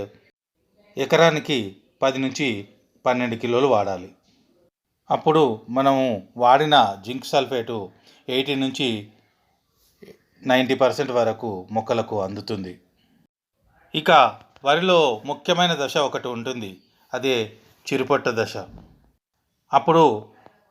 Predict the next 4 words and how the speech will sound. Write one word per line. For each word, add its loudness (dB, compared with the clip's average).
వరికి 0
రకరకాల 4
పోషకాలు -2
అవసరమవుతాయి. -4